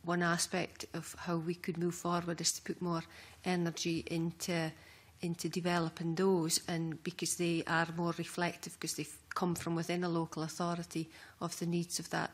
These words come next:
particular group of schools that, that, that local authority supports. And I think that if, if we could have some kind of flexibility within that, um, against the standard,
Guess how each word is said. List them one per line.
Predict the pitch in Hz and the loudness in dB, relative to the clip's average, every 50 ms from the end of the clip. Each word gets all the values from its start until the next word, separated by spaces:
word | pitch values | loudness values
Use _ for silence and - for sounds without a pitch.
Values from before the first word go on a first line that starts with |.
| - - - | -8 -12 -10
particular | - 185 - 190 - - - - 170 170 165 160 - - - - - - - - - - - - - - - | -8 -4 -4 -4 -4 -4 -6 -4 -2 -2 -2 -2 -4 -6 -12 -16 -14 -14 -14 -14 -16 -20 -20 -20 -20 -8 -4
group | - 185 180 - | -2 -2 -2 -2
of | 170 | 2
schools | 170 - - - 190 175 170 - | 2 2 2 2 0 0 0 0
that, | - 151 - - - - | 0 0 0 -2 -6 -6
that, | - 170 - - | -6 -6 -6 -4
that | - 170 170 - | -4 -4 -2 -2
local | 170 175 165 - - | -2 -4 -4 -4 -6
authority | 165 - - 175 175 170 170 - - 185 | -6 -4 -2 -2 -2 -2 -4 -6 -8 -4
supports. | 165 - - - - 185 202 208 175 - - - - - - - - - - - - - - - - - | -2 -2 -2 -2 -2 -2 0 0 0 -2 -4 -6 -6 -6 -6 -12 -18 -20 -20 -20 -20 -20 -20 -20 -10 -6
And | - 165 160 | -4 -2 -2
I | 170 | -2
think | 170 - 175 170 - - - - - - - _ _ - - | -2 -2 -4 -4 -4 -8 -12 -20 -20 -20 -20 _ _ -8 -4
that | - 190 185 - - - - - - | -4 -4 -4 -4 -12 -20 -14 -4 -4
if, | 175 160 - - - - - - | -4 -2 -2 -6 -12 -14 -12 -8
if | - 170 - - - | -8 -8 -8 -6 -4
we | - 175 | -4 -4
could | 170 - - - 185 175 - | -4 -6 -2 -2 -2 -2 -2
have | - - - 180 175 180 175 | -2 2 4 4 4 4 4
some | - - - 185 170 170 | 2 2 2 2 0 0
kind | 170 - 175 170 170 165 | 0 0 2 2 2 0
of | 170 165 - - - - - - - - - - | 0 -4 -6 -10 -12 -14 -18 -20 -20 -20 -20 -20
flexibility | - - - - 175 165 - - - - 170 160 170 190 208 190 202 - - 160 156 | -18 -12 -6 -4 -2 -2 0 0 0 0 2 2 2 2 2 0 -2 -2 -2 -2 0
within | 160 160 - 175 185 185 190 185 | 0 -2 0 0 0 2 2 2
that, | 170 160 160 - - - - - - - - - - - - - - - | 2 0 0 0 -2 -6 -14 -16 -16 -20 -20 -20 -20 -20 -20 -12 -4 -2
um, | 170 156 156 156 156 151 - | 0 0 2 0 -2 -2 -4
against | 175 160 156 170 165 165 165 - | -4 -2 0 0 0 2 0 2
the | - - | 2 2
standard, | - - 185 180 185 190 185 170 156 147 | 4 4 4 4 6 4 4 2 0 -4